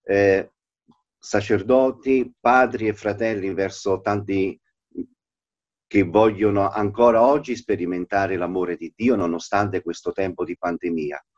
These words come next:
E anche la conferenza animatori per noi è stata molto profonda e incisiva, facendosi sperimentare ancora di più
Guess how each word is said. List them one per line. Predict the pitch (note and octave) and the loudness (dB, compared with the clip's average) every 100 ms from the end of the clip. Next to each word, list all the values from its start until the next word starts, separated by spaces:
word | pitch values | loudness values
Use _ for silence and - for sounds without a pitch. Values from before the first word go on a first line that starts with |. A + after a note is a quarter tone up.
| _ _ - - _ _ | _ _ -20 -20 _ _
E | - G#2+ G#2+ | 0 4 6
anche | A2+ B2+ A#2+ | 6 4 4
la | A2+ | 2
conferenza | A2 - A2+ A#2 A#2+ - G#2+ | 0 -4 -2 0 0 2 4
animatori | G#2 G2+ G#2 G2+ D3+ C3+ | 4 2 0 2 2 2
per | G#2+ G2 | -2 -2
noi | A#2+ D3 B2 F#2+ _ _ _ | 2 4 2 0 _ _ _
è | F2 | -8
stata | - G#2 G2+ | 0 2 4
molto | G#2 A2+ A2 - G2 | 4 4 2 -2 -2
profonda | G2 F#2+ C3+ C#3+ A#2+ | -2 0 2 4 4
e | |
incisiva, | G#2 G2 G2+ G2 D#3 C3+ - D#2+ D#2 _ _ _ - | 2 0 -6 -2 0 0 0 -2 -4 _ _ _ -8
facendosi | F#2 C3 B2+ A#2+ A#2 | -2 2 2 2 0
sperimentare | G#2 - G#2 G#2+ B2 A#2 G#2 A2+ A2+ G#2+ G2 | -2 2 2 2 2 2 4 4 2 0 -2
ancora | F#2+ F#2+ G#2 G#2 | -6 -4 0 0
di | G2 F#2 | -2 -6
più | - B2 A2+ G2 | 0 4 4 2